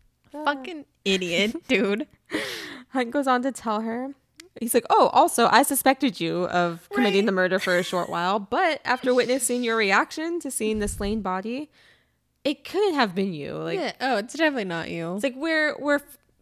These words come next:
Speaker 1: on good terms. It's fine now. Bryce is like, "The fuck?" She's
Speaker 2: Yeah.
Speaker 1: pissed off.
Speaker 2: Rightfully so.
Speaker 1: Storms off to the White Raven 'cause she has no other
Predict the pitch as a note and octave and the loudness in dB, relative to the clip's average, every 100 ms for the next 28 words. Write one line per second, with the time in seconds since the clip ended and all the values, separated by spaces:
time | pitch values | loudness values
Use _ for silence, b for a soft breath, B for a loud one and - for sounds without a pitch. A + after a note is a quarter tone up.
0 | - A3+ G#3 F#3+ - F#3+ D#3+ E3 G3 - | -8 -6 -4 -4 -4 -8 -6 -8 -10 -12
1 | - E3 E3 D3+ D#3 D#3 - F3 F#3 F#3 | -8 -6 -6 -8 -8 -8 -4 -2 -2 -4
2 | F3+ D#3 - - _ _ _ _ _ _ | -4 -6 -10 -20 _ _ _ _ _ _
3 | E3+ F#3 F3+ F#3+ C#4 - _ B3+ D4 G#3 | -6 -4 -4 -4 -6 -14 _ 0 2 2
4 | A#3 G#3+ - F#3 F3 A3 - _ _ A#3 | 0 -2 -2 -2 -2 -4 -8 _ _ -6
5 | G#3+ - A3+ - F#3+ A3 A#3+ G3 A3 C#4 | -4 -6 -8 -8 -10 -6 -2 0 -2 -2
6 | B3+ G3 G#3 - A3 G#3 F#3+ F#3+ E3 E3 | -4 -2 -2 -6 -6 -4 -4 -4 -4 -4
7 | F3+ F#3 F#3 F3+ F3+ E3 D#3 D#3+ F#3 F3+ | -6 -8 -12 -10 -12 -10 -10 -10 -8 -10